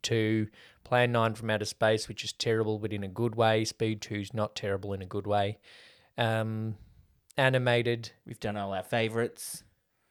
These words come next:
Speaker 1: We've done all our top five each.
Speaker 2: We've done Con Air, which is definitely not one of our
Speaker 1: Yeah,
Speaker 2: favourites.
Speaker 1: not one of our favourites.
Speaker 2: Flubber. Uh, we've
Speaker 1: Well
Speaker 2: done the whole breadth of Robin Williams' career in the,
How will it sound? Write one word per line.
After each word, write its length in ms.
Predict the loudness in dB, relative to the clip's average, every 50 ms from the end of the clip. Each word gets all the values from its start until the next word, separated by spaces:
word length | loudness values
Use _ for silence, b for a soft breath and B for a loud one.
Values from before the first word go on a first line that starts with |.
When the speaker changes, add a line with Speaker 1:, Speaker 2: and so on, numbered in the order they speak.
| _ _ _ -10
Speaker 1:
We've 120 | -6 -4
done 200 | -4 -4 -2 -2
all 240 | -2 -2 0 2 2
our 100 | 2 2
top 400 | 0 0 0 0 0 0 _ -18 -20 -20 _ _ -6
five 360 | -2 0 2 2 2 2 2
each. 460 | 0 -2 -2 -4 -6 -4 -4 -4 -4 -4
Speaker 2:
We've 160 | -6 -8 -8
done 260 | -8 -10 -10 -10 -14 -16 _ -14
Con 240 | -8 -6 -6 -4 -4
Air, 360 | -4 -4 -4 -6 -8 -10 -12 _ _ _ _ _ _ _ _ _ _ _ _
which 180 | -20 -16 -12 -10
is 120 | -10 -8
definitely 380 | -6 -6 -6 -6 -6 -6 -6 -6
not 180 | -6 -6 -6 -6
one 100 | -8 -8
of 100 | -8 -6
our 100 | -6 -4
Speaker 1:
Yeah, 100 | -4 -2
Speaker 2:
favourites. 360 | -2 -2 -2 -2 -2 -2 -2
Speaker 1:
not 160 | -2 -4 -4 -4
one 160 | -4 -4 -4
of 100 | -4 -4
our 120 | -6 -6 -8
favourites. 680 | -8 -8 -8 -8 -6 -6 -8 -10 -10 -10 -8 -8 -8
Speaker 2:
Flubber. 540 | -8 -6 -2 0 0 2 2 2 0 0 -2 -6 -12 -20 -20 -20 -20 b b b b
Uh, 80 | -14 -14 -14 -10 -8
we've 140 | -6 -2 4
Speaker 1:
Well 260 | 6 6 6 6 4
Speaker 2:
done 180 | 0 -6 -2 2
the 100 | 2 4
whole 220 | 6 6 4 4
breadth 360 | 4 4 2 2 2 0 -2 -2
of 180 | -2 -2 2 4
Robin 260 | 4 4 4 0 -4
Williams' 400 | -4 -6 -6 -6 -8 -8 -10 -12
career 460 | -10 -8 -6 -6 -4 -2 -2 -2 -4 -4
in 120 | -4 -4
the, 160 | -2 -2 -2